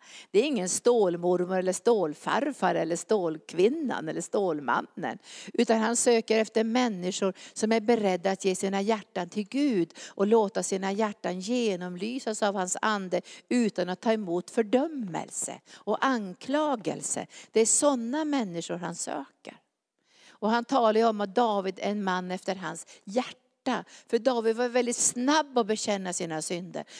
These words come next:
Han var väldigt snabb att få sitt hjärta genomlyst av Herren. Och när Gud utransakar våra njurar så frågar ju han, "Hur går det med reningsprocessen?"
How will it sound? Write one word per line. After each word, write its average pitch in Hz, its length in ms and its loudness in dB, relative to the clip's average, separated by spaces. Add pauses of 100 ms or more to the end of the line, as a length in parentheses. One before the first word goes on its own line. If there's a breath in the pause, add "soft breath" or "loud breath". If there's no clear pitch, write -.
Han 240 140 -2
var 254 80 4
väldigt 277 240 2
snabb 269 560 2
att 269 100 2
få 233 120 0
sitt 226 260 -6
hjärta 226 320 -2
genomlyst 180 880 -2 (240 loud breath)
av 185 200 2
Herren. 156 540 -4 (440 loud breath)
Och 226 180 0
när 262 100 6
Gud 254 440 0
utransakar 220 920 2
våra 220 240 2
njurar 240 840 0 (180 loud breath)
så - 160 0
frågar 240 560 6
ju 247 100 4
han, 196 280 -2 (180 loud breath)
"Hur 262 140 2
går 202 280 4
det 202 80 2
med 214 140 2
reningsprocessen?" 220 1500 -2